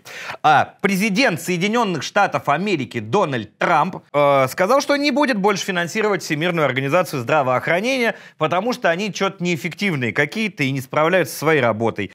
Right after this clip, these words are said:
"У нас денег и так нет, у нас посевная под вопросом, поэтому никаких вам больше четырёхсот-пятисот миллионов, как было до этого". Китай, кстати, вообще всего сорок даёт,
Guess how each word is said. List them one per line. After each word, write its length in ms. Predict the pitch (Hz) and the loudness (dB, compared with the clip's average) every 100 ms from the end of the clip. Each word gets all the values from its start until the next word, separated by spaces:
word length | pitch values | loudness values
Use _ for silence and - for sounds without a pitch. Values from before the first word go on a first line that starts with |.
| - | -6
"У 80 | 202 | 0
нас 180 | 175 | 0
денег 340 | 131 160 127 135 | 0 -2 -2 -4
и 40 | |
так 300 | 135 143 135 | 0 0 0
нет, 300 | 190 285 269 - | -2 0 0 -2
у 60 | |
нас 200 | 151 - | -4 -4
посевная 600 | - 135 170 214 294 277 | -6 -6 -4 2 4 4
под 160 | 240 214 | 2 2
вопросом, 540 | 226 214 220 185 175 | 2 4 2 2 -2
поэтому 360 | 135 151 143 139 | 2 0 0 -2
никаких 680 | 139 214 269 196 160 190 175 | -2 -2 0 0 0 -2 -4
вам 180 | 135 123 | -4 -2
больше 400 | 190 180 180 156 - _ | -4 -2 -4 -6 -10 _
четырёхсот-пятисот 1120 | 185 165 147 - 214 214 - - 143 175 - | -4 0 -2 0 -2 -2 -6 -8 -4 -4 -2
миллионов, 420 | 127 123 240 233 | -2 2 2 2
как 220 | 156 120 120 | 0 -2 2
было 200 | 233 190 | 2 4
до 180 | 214 | 4
этого". 440 | 185 151 147 135 123 - _ | 6 4 2 0 -2 -10 _
Китай, 240 | - 262 - | 0 2 2
кстати, 280 | - 185 | 0 -2
вообще 260 | 165 156 165 | -2 -4 -6
всего 240 | - 123 | -4 -6
сорок 320 | 123 143 110 107 | -2 -2 -2 -2
даёт, 320 | 165 254 | 0 0